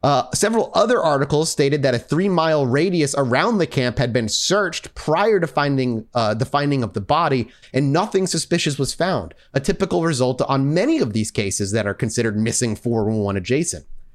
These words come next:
"It would be useless to file a Freedom of Information Act request with the F B I regarding this case," Paul Eads claims, "since they never release any information on an open case, and this, at least the time of this writing, remained open."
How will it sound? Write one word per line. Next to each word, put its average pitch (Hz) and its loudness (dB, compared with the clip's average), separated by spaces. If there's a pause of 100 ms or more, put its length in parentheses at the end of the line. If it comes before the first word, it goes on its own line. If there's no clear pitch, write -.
(400)
"It 190 2
would 196 4
be 247 4
useless 262 0
to 190 -4
file 180 2
a 160 2
Freedom 180 0
of 147 0
Information 143 0
Act 120 -2
request 117 -2
with 113 -2
the 117 0
F 117 -6
B 123 2
I 123 2
regarding 135 2
this 107 -2
case," 101 -2
Paul 113 0
Eads 98 -4
claims, 92 -6 (200)
"since 170 0
they 170 0
never 190 2
release 180 0 (100)
any 247 2
information 156 0
on 135 0
an 123 -4
open 117 -2
case, 185 0 (280)
and 151 0
this, 175 0 (100)
at 160 0
least 196 0
the 160 0
time 170 0
of 143 0
this 139 0
writing, 135 0 (320)
remained 123 0 (200)
open." 107 -4